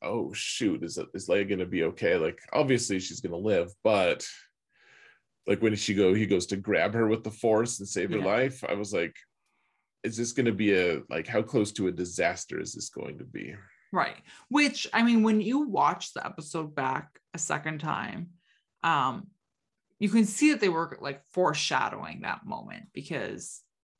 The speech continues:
Speaker 2: she's telling him earlier on, she's like, "Make
Speaker 1: Right.
Speaker 2: me float. Jedi, I
Speaker 1: Right,
Speaker 2: hear
Speaker 1: right.
Speaker 2: Je-, that's what Jedis can do, make me float."
Speaker 1: Mm-hmm.
Speaker 2: So you know that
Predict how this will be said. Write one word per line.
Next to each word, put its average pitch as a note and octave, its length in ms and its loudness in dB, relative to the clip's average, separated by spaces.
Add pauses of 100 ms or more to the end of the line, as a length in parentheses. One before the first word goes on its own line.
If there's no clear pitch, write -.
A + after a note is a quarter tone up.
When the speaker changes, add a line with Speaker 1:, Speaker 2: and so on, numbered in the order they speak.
(180)
Speaker 2:
she's - 360 2
telling F#3 400 4
him C#3+ 400 -4 (120)
earlier D#3 380 4
on, C#3+ 260 2
she's D3 140 -8
like, C#3+ 100 -6
"Make - 120 2
Speaker 1:
Right. - 100 0
Speaker 2:
me D#3+ 60 -4
float. G#3+ 460 2 (120)
Jedi, B3+ 280 2
I F3 160 2
Speaker 1:
Right, F3+ 80 4
Speaker 2:
hear F#3 120 6
Speaker 1:
right. - 220 4
Speaker 2:
Je-, - 60 -6
that's G3 200 -2
what F#3 100 -6
Jedis G3+ 460 -2
can G3+ 140 -2
do, B3 220 0
make D#3+ 280 -8
me G3+ 80 -2
float." G#3 420 0 (420)
Speaker 1:
Mm-hmm. G2 60 -8
Speaker 2:
So D3+ 720 2
you F#3+ 180 2
know A3+ 220 6
that - 240 2